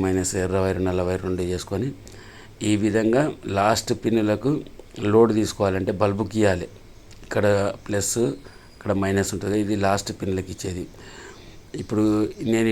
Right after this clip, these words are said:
ఇక్కడ కనెక్ట్ చేస్తున్నది ఏదైతే ఛార్జింగ్ మోడ్యూల్కి వెళ్ళి వస్తుందో, మనము ఛార్జర్కి వెళ్ళి వస్తుందో, దాంట్లో వచ్చే ప్లస్ మైనస్ను ఈ C పోర్ట్ ఉన్నదాని దగ్గర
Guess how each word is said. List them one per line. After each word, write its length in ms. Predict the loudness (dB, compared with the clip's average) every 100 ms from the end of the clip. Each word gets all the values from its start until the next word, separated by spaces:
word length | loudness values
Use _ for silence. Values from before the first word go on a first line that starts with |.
| 0
ఇక్కడ 160 | 0 2
కనెక్ట్ 280 | 2 2 2 4
చేస్తున్నది 500 | 4 2 0 2 2 0 -8 -20 -20 -20 -20 -20 -20 -18 -4 2
ఏదైతే 280 | 4 4 2 2
ఛార్జింగ్ 400 | 6 6 6 4 6
మోడ్యూల్కి 380 | 6 4 2 2
వెళ్ళి 140 | 0 -2
వస్తుందో, 260 | -2 -2 -2 0
మనము 260 | 0 2 0 -2 -6 -12 -6 2
ఛార్జర్కి 420 | 4 4 2 0
వెళ్ళి 120 | -2 -2
వస్తుందో, 220 | -2 0 0 0
దాంట్లో 240 | 0 0 -2
వచ్చే 140 | -2 -4
ప్లస్ 180 | -4 -4 -2
మైనస్ను 380 | -2 -2 -2 -2 -2 -10 -20 -20 -20 -20 -18 -10
ఈ 40 | -6
C 120 | 0 0 4
పోర్ట్ 240 | 4 4 -2 -4 -12 -4
ఉన్నదాని 360 | 0 2 2 0
దగ్గర 220 | 0 2